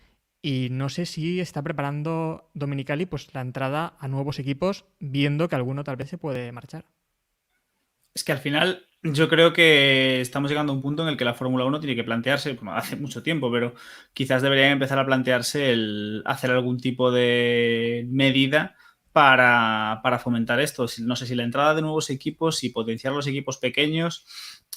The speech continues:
Speaker 2: No sé, recordemos hace, hace bastantes años cuando los equipos que quedaban por, por debajo de, no recuerdo qué posición en la clasificación, tenían la posibilidad de tener más probadores en,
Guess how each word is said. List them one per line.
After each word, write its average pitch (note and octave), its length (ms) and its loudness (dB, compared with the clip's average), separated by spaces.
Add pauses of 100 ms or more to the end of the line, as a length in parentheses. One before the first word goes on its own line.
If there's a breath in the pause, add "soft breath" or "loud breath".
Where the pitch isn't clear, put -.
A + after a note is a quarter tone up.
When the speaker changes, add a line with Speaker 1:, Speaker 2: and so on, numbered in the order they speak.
Speaker 2:
No D3 120 -2
sé, D3 180 2
recordemos C#3+ 600 0
hace, D#3 1000 4
hace D3 200 0
bastantes D3+ 460 0
años E3 340 0
cuando B2 560 2
los B2+ 180 0
equipos C3+ 340 -8
que C#3+ 140 -6
quedaban C#3 460 0
por, C3+ 640 -2 (800 loud breath)
por D3 160 2
debajo C3 420 4
de, C3 720 2
no C3 80 0
recuerdo C3 360 -4
qué A#2+ 100 -4
posición B2+ 460 -4
en B2 100 -2
la B2 300 -2
clasificación, C3 600 -4
tenían C#3+ 220 0
la B2+ 100 0
posibilidad B2+ 460 0
de B2 60 -2
tener B2+ 180 -2
más B2 160 -2
probadores A#2+ 580 -2
en, A2+ 680 -10